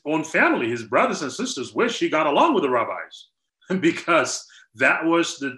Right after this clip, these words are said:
that was what you needed to do to be accepted and to be loved by the class, uh, uh, the religious class of his day. And he just did not really have any part, didn't want any part of that. In fact, he spent a lot of his time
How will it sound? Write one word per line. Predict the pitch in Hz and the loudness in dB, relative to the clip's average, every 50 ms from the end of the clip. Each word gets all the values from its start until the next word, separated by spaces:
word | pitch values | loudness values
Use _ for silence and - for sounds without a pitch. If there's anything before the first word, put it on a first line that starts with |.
| - | -4
that | 131 139 165 185 | -2 -2 -2 0
was | 156 156 135 120 | -2 -4 -4 -4
what | 151 147 151 - | -6 -6 -6 -6
you | 143 135 | -6 -4
needed | 143 139 147 143 | -2 -2 -2 -4
to | - - 120 | -6 -10 -8
do | 139 190 185 143 - | -2 0 0 0 0
to | - 135 | -2 -6
be | 123 131 | -4 -4
accepted | 123 - - - 247 277 277 - - 127 110 95 - _ _ _ _ _ _ _ | -4 -4 -6 -4 -2 -4 -4 -4 -8 -10 -10 -10 -12 _ _ _ _ _ _ _
and | 131 127 123 | -6 -6 -4
to | - 127 | -6 -6
be | 120 117 | -6 -4
loved | 117 127 180 214 175 135 113 110 - - _ _ _ _ | -2 2 2 4 4 2 0 -2 -8 -16 _ _ _ _
by | 101 127 131 147 156 | 0 2 2 2 2
the | 147 - | 0 -4
class, | - - 160 151 151 131 - - - - - - - _ _ _ _ _ _ _ _ _ _ - | -6 -4 -2 -2 -2 -2 -4 -6 -12 -16 -18 -20 -20 _ _ _ _ _ _ _ _ _ _ -8
uh, | |
uh, | 117 113 110 107 107 107 117 - 123 113 107 104 - 131 113 - - | -4 -4 -2 0 -2 -2 -2 -4 -4 -4 -4 -4 -4 -6 -8 -8 -6
the | - | -2
religious | 113 - 147 156 151 147 131 - | 0 2 2 2 2 0 -2 -2
class | - 123 113 - | -2 -4 -4 -4
of | 127 107 - | -6 -8 -8
his | 113 - - | -10 -10 -10
day. | 107 95 85 78 - _ _ _ _ _ _ _ _ _ _ - _ 139 | -12 -14 -14 -14 -18 _ _ _ _ _ _ _ _ _ _ -16 _ -4
And | 147 156 160 160 160 156 | -2 0 0 0 0 -2
he | 147 165 175 175 160 | -2 -2 -2 -2 0
just | - 160 156 156 - - | 0 0 0 0 -2 -2
did | 151 156 151 | -2 -2 0
not | 139 147 151 151 156 - 131 | 0 0 0 0 -2 -4 -6
really | 120 127 151 160 156 156 151 151 - _ _ _ _ - 131 - _ _ _ | -4 -4 -2 0 -2 -2 -4 -6 -12 _ _ _ _ -20 -20 -20 _ _ _
have | - 143 151 147 151 151 147 147 147 | -6 -2 -2 0 0 -2 -4 -6 -6
any | 147 156 156 147 | -6 -4 -4 -6
part, | - - 170 170 - 156 151 - | -6 -8 -10 -10 -10 -12 -6 -2
didn't | 151 151 151 | -2 -2 -2
want | 147 147 147 165 | -4 -6 -6 -4
any | 170 196 185 | -2 -2 -4
part | - 123 117 110 | -4 -4 -6 -8
of | 104 95 | -8 -10
that. | 90 82 78 - - _ _ - - - _ _ _ - | -12 -14 -14 -14 -18 _ _ -20 -20 -20 _ _ _ -12
In | 127 131 | -2 2
fact, | - - 147 139 135 - | 4 4 4 4 2 -2
he | 147 143 | -4 -4
spent | - - - 143 135 127 | -4 0 0 0 0 0
a | 131 | -2
lot | 120 113 120 127 147 160 | -4 -4 0 2 2 2
of | 160 156 | 2 2
his | 147 127 - | 0 -4 -4
time | - 143 135 127 123 117 110 110 - | -2 -2 0 0 0 0 -2 -4 -8